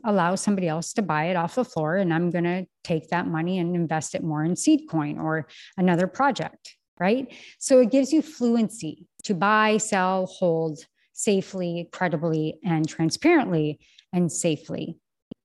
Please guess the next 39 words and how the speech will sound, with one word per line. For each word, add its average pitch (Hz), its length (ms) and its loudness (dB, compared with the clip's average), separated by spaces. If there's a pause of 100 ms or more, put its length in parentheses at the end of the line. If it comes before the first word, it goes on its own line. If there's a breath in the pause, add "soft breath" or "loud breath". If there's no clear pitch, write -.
(280)
All 170 140 0
right, 170 260 2 (800)
that's 175 480 0
it, 196 140 -2
my 185 160 -4
friend. 226 400 -2 (500 loud breath)
I 185 80 0
hope 175 180 0
you 175 120 0
enjoyed 180 440 -2 (460)
the 247 120 0
question 196 580 -2
of 208 260 -4 (240)
how 320 280 0
exactly 247 520 0
do 160 120 -2
you 165 80 -2
get - 200 -6
crypto? - 520 -4 (340 soft breath)
Now, 214 140 4
keep 226 260 2
in 302 80 8
mind, 208 380 4
and 190 100 2
I'll 175 100 2
try 175 200 0
to 175 80 0
put - 240 -8
some 202 320 0
show 185 200 0
notes, 160 400 -2 (600 soft breath)
I 208 100 4
will 214 140 4
have 196 360 0
a 185 200 -2
full 240 240 2
video 180 520 2
on 175 140 0
exactly 175 1040 -2